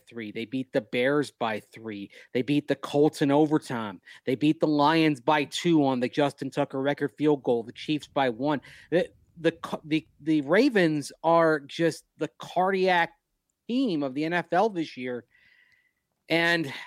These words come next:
I'm gonna flip the coin and say this one they get on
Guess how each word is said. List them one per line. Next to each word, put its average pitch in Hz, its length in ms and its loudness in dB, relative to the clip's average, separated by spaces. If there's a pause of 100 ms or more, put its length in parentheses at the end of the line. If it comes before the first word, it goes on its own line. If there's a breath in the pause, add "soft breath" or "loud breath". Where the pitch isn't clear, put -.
(840 loud breath)
I'm 151 100 -8
gonna 185 220 0
flip - 300 -4
the 156 80 -6
coin 151 340 -2
and 131 120 -4
say 120 360 -4
this - 280 -4
one 160 420 -2 (460)
they 131 200 -4
get 120 400 -2 (320)
on 131 400 -2